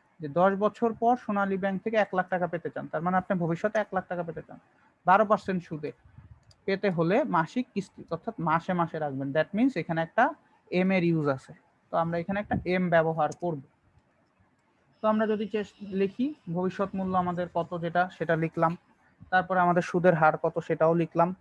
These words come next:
আমাদের, আহ, সুদের হার এখানে বারো পার্সেন্ট, বছর ছিল টেন, এখানে যেহেতু মাসিক,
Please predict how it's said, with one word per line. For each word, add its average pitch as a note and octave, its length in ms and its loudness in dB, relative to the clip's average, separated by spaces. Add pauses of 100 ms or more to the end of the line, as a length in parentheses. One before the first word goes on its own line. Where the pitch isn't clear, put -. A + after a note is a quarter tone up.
(560)
আমাদের, D#3+ 520 -4
আহ, E3 280 0
সুদের E3+ 280 -2
হার E3 100 0
এখানে D#3+ 240 -2
বারো D#3 220 2
পার্সেন্ট, D#3+ 460 -6
বছর D#3 260 -4 (100)
ছিল E3 160 -4
টেন, G3+ 260 -4
এখানে D#3+ 320 -2
যেহেতু E3+ 280 -2
মাসিক, F#3 400 0